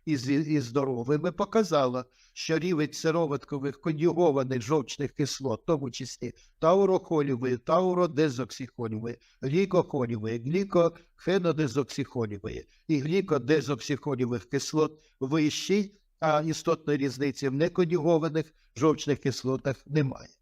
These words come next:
Серед конюгованих жовчних кислот найбільше зростає, е, таурінова, е, таурохоліва кислота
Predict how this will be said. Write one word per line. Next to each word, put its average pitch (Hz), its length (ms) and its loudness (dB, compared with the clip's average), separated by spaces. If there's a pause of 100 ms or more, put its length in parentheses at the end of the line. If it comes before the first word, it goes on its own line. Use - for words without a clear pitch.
(420)
Серед 185 340 4
конюгованих 185 760 2
жовчних 165 460 0
кислот 120 500 -6
найбільше 175 460 0
зростає, 165 540 0
е, 156 60 -6 (800)
таурінова, 151 840 0 (320)
е, 127 260 0
таурохоліва 151 800 2 (220)
кислота 147 720 0